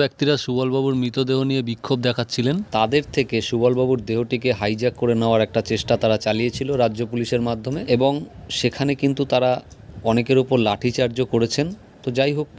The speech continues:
এই বিষয়টা নিয়ে অবশ্যই ধিক্কার জানাই রাজ্য সরকারের এই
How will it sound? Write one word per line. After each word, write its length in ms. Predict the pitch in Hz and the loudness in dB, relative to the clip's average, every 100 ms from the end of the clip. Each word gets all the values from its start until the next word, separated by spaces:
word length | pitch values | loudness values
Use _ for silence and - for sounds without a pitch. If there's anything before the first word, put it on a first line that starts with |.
| - | -2
এই 120 | 120 | 0
বিষয়টা 420 | 117 113 131 123 | 0 0 0 2
নিয়ে 220 | 127 127 127 127 113 | 0 2 0 -2 0
অবশ্যই 500 | 113 123 - 143 139 131 - - - 110 | 0 0 2 2 2 -4 -16 -20 -10 -4
ধিক্কার 340 | 117 113 - 127 117 | -2 -2 0 0 2
জানাই 240 | 123 131 - - - | -2 -4 -8 -18 -4
রাজ্য 180 | 104 104 | -2 -2
সরকারের 460 | 113 113 107 113 113 | -2 -2 0 2 2
এই 120 | 110 | 0